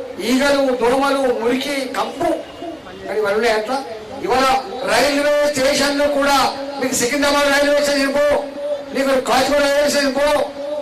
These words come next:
నాంపల్లి పో, అక్కడ ఉన్నటువంటి రైల్వే స్టేషన్లు ఇవాళ ఎయిర్‌పోర్ట్ లాగా ఇవాళ తీర్చిదిద్దే ఘనత ఇవాళ నరేంద్ర మోడీ గారు. అందుకనే ఇవాళ పదేళ్ల కాలంలో తెలంగాణలో అభివృద్ధి చెందిన కాబట్టి వాటికనే ఏదో బాయ్ బాయ్ చెప్పి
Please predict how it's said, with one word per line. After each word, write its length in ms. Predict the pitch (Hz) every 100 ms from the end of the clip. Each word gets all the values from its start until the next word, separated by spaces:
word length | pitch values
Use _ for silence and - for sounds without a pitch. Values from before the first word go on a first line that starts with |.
| 180
నాంపల్లి 640 | 208 240 285 285 285 294
పో, 340 | 285 294 294 - 285 294 302 - 190
అక్కడ 200 | 214 240
ఉన్నటువంటి 520 | 226 226 240 240 240
రైల్వే 420 | 226 220 240 247
స్టేషన్లు 680 | 233 220 226 254 277 320 - - 185
ఇవాళ 160 | 214 240
ఎయిర్‌పోర్ట్ 840 | 233 208 233 277 285 277 269 269
లాగా 340 | 262 254 254 247
ఇవాళ 340 | 233 240 226 226 -
తీర్చిదిద్దే 360 | 220 226 202 214
ఘనత 300 | 202 202 202 196 - - -
ఇవాళ 120 | 185
నరేంద్ర 220 | 180 185
మోడీ 220 | 175 165
గారు. 140 | 147 131 - 165 - - - -
అందుకనే 640 | - 440 247 254 269 262 - - 277
ఇవాళ 200 | 175 214
పదేళ్ల 480 | 220 190 196 240 247
కాలంలో 540 | 247 220 240 233 254 - - _ _ _ _ _ _ 262
తెలంగాణలో 320 | 262 262 262
అభివృద్ధి 300 | 240 247 233
చెందిన 160 | 226
కాబట్టి 200 | 214 202
వాటికనే 340 | 185 233 262 269
ఏదో 320 | 254 254 - - - -
బాయ్ 240 | 185 247
బాయ్ 300 | 262 277 262
చెప్పి 300 | 262 254 269